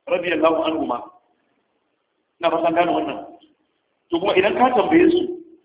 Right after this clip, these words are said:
sai su kafa hujja da wannan hadisi. "La yaridanna alayya nasu min ashabi." Wasu mutane daga cikin sahabbai na za su gangaro zuwa gare ni. To wannan hadisin yana nufin sahabban Annabi za su yi ridda bayan Annabi ya yi wafati?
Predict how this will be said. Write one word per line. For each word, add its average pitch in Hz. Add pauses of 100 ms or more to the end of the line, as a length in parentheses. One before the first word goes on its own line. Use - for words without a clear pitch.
(240)
sai 196
su -
kafa 196
hujja 165
da 139
wannan 160
hadisi. 143 (1700)
"La 143
yaridanna 185
alayya 165
nasu 190
min 165
ashabi." 156 (1080)
Wasu 180
mutane 180
daga 151
cikin 180
sahabbai 156
na 175
za 175
su 180
gangaro 156
zuwa 156
gare 135
ni. 139 (760)
To 160
wannan 214
hadisin 196 (300)
yana 185
nufin 180 (240)
sahabban 165
Annabi 180
za 185
su 180
yi 175
ridda 190
bayan 196
Annabi 190
ya 180
yi 190
wafati? 180